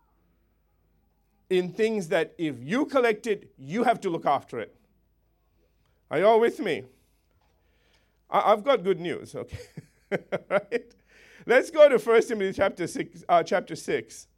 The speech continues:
So I've said here, "Even though material position, possessions, excuse me, appear to be substantial and lasting, it is foolish to regard them as permanent,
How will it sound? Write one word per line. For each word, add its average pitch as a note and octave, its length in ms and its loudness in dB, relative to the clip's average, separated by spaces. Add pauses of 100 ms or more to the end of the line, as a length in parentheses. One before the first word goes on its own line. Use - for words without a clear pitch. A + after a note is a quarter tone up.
(600)
So G#3 140 2
I've G#3 140 6
said C4+ 240 2
here, E4+ 300 2
"Even C4+ 340 -2
though B3+ 160 6
material A#3+ 480 0
position, G3+ 680 -4 (140)
possessions, F3 560 -2
excuse F#3+ 300 -8
me, E3+ 100 -6
appear A#3 360 2
to A#3+ 120 -4
be E3+ 100 -4
substantial A3 580 -4
and F3 140 -6
lasting, F#3+ 480 -2 (380)
it G#3 140 0
is F3+ 200 -2
foolish C4 500 0
to F#3 120 -4
regard F#3 460 2
them E3 140 -2
as E3 220 -4
permanent, F#3 640 -4